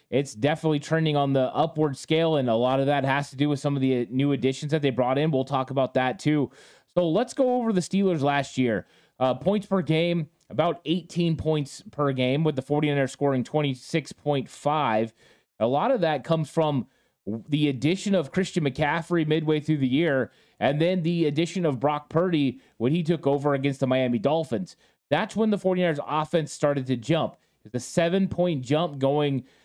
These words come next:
uh, adding Christian McCaffrey, and a seven-point jump going from Jimmy Garoppolo to Brock Purdy. That is really good numbers when you think about it. Uh, so spectacular there for them. And then when it comes to the Steelers, w-,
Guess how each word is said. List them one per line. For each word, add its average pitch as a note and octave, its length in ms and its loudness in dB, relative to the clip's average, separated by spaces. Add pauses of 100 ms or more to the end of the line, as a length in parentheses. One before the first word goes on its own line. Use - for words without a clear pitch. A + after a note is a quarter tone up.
(140)
uh, B2+ 160 2
adding E3+ 360 0
Christian D#3+ 260 -2
McCaffrey, D3+ 580 0
and D#3 120 2
a C#3+ 80 0
seven-point E3+ 640 0
jump D#3+ 400 -2 (360)
going E3 300 2
from D3+ 200 0
Jimmy D#3 260 0
Garoppolo C3+ 560 0
to B2+ 100 -2
Brock A#2 320 -2
Purdy. A2+ 400 -2 (420)
That C#3+ 360 -2
is D3 400 0
really C#3 760 0
good C3 320 0
numbers C3+ 480 0
when C3 160 -2
you B2 100 0
think D3+ 220 -2
about A2+ 320 0
it. G#2+ 160 -2 (380)
Uh, A#2 160 2
so C3 400 0 (260)
spectacular F3 1000 0
there D#3 440 0 (240)
for C3+ 160 0
them. C#3 320 2
And A2 120 2
then D#3 120 2
when E3+ 100 2
it E3 120 -2
comes E3 240 0
to D#3+ 80 0
the D3+ 100 -2
Steelers, D#3+ 560 0 (280)
w-, - 160 -8